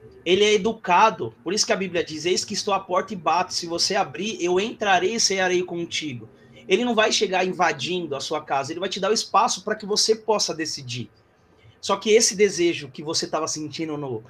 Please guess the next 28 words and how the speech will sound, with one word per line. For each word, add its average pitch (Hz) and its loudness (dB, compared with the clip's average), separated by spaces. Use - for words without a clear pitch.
essa, 139 0
essa, 143 -2
e, 156 -4
e 170 -6
isso 185 -2
de 170 -8
mudar, 180 2
de 165 -6
falar, 196 0
"Cara, 226 0
eu 175 -6
tô 233 -4
tanto - -6
tempo 196 -4
na 190 -2
igreja", 175 -4
é, 170 2
o, 156 2
o, 160 -2
o, 156 -8
sete - 2
anos 190 0
aí, 170 0
basicamente, 175 2
a 156 -4
gente 160 -6
contou 175 0
aqui. 170 -4